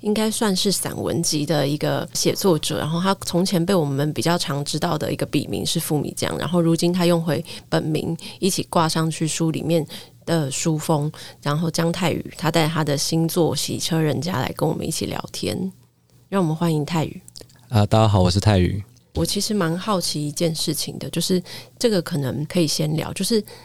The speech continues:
Speaker 1: 嗯，刚刚介绍出来，就是说它是散文集，对。可是其实最早的时候，我们看年金奖的那个，那本书的介绍里面，其实你原本是希望它是一个小说，
Speaker 2: 是。
Speaker 1: 对。可是后来它竟然变成了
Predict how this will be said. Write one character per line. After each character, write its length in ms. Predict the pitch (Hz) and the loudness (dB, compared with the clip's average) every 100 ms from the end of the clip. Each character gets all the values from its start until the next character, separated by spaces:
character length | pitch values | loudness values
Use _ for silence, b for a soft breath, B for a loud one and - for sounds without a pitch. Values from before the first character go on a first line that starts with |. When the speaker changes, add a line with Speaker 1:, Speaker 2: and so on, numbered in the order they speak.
| B B B B _ - | B B B B _ -4
Speaker 1:
嗯， 360 | 202 185 175 170 - | 2 2 2 -2 -2
刚 160 | 226 | 2
刚 100 | 233 | 2
介 160 | 233 220 | 4 2
绍 200 | 214 185 | 4 0
出 180 | - 165 | 0 0
来， 180 | 147 | 0
就 120 | 156 170 | -2 -4
是 120 | 190 | -4
说 280 | - 160 160 | -2 -2 0
它 120 | 160 | 0
是 140 | 190 | 0
散 180 | 175 - 175 | -2 -4 -6
文 160 | - - | -6 -6
集， 320 | - - - B B B | -6 -6 -12 B B B
对。 180 | - - B B | -6 -6 B B
可 100 | - | -4
是 140 | 165 233 | -2 -2
其 120 | 170 | -2
实 280 | 160 156 160 B - | -2 -2 -2 B 0
最 200 | 262 214 | 2 2
早 180 | 151 | 0
的 80 | 147 | -2
时 100 | - | 2
候， 80 | 175 | 2
我 60 | 151 | 2
们 140 | 147 | 0
看 220 | 190 175 | 0 2
年 200 | 165 156 | 4 2
金 240 | 156 160 156 | 2 0 0
奖 220 | 160 - | -2 -6
的 80 | - | -4
那 100 | 156 | -4
个， 320 | - - - 180 B - | -4 -6 -8 -12 B -2
那 120 | 208 | 0
本 160 | 160 | 0
书 180 | 143 175 | 0 2
的 60 | 160 | 2
介 160 | - | 2
绍 160 | 165 156 | 0 -2
里 80 | 139 | -2
面， 100 | 151 | -2
其 140 | 175 | 0
实 80 | 185 | 2
你 180 | 185 156 | 2 0
原 180 | 170 175 | 2 2
本 160 | 202 147 | 4 0
是 160 | - | 0
希 300 | 185 - 175 | 0 0 2
望 200 | 185 180 165 | 2 2 -2
它 180 | 156 | -4
是 160 | 147 170 | -2 -2
一 140 | - - | -4 -10
个 260 | - 90 - b b b b b b | -6 -6 -6 b b b b b b
小 220 | - 135 - | -2 -2 -2
说， 400 | - 151 147 156 - | -4 -2 -4 -8 -10
Speaker 2:
是。 260 | - 117 110 - _ - | -2 0 0 -4 _ 0
Speaker 1:
对。 160 | 214 | 2
可 120 | - | 2
是 80 | 170 | -2
后 200 | 196 233 | 0 2
来 120 | 160 | 2
它 140 | 147 156 | 0 -2
竟 180 | 202 170 | 0 0
然 160 | 143 | 0
变 160 | 170 156 | 0 0
成 160 | - | -2
了 120 | - | -6